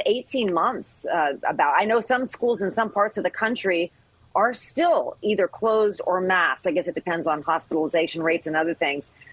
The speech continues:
Um, but how do kids recover after that amount of time kind of getting stalled a bit in the socialization process?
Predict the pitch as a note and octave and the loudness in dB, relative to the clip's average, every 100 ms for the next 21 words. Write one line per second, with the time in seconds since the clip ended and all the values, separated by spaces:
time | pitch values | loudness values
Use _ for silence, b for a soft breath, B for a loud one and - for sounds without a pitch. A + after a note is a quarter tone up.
0 | B G#3 G#3+ A#3 - _ - - D4+ A4+ | B 0 2 2 0 _ -6 0 2 2
1 | A#4 A4 E4 C4 A3+ A#3 - G3 E3+ G2+ | 0 0 -2 0 0 -2 2 2 2 -2
2 | - _ _ _ - G3 F3+ - G3 F3 | -4 _ _ _ 2 2 2 0 2 2
3 | D3+ F3+ F3 - F#3 E3 E3 D#3+ D#3 - | 4 4 4 2 0 0 0 -2 -8 -6
4 | D#3+ E3+ D3+ D3+ - F3+ F3 D3 - - | -2 0 0 -4 -4 -2 -2 -2 -10 -10
5 | D#3+ - E3 G#3+ G3+ F3 - - A3+ G3+ | -8 -4 2 2 2 -2 -6 0 4 4
6 | F3 C#3+ C#3+ D3+ D#3 C#3+ E3 D#3 - E3 | 4 2 -2 -2 0 0 -2 -6 -4 -6
7 | - D#3+ D#3+ D3 D3+ - D3 C#3+ - G2+ | -4 -6 -4 -4 -6 -2 -2 -2 -4 -6
8 | - - | -8 -16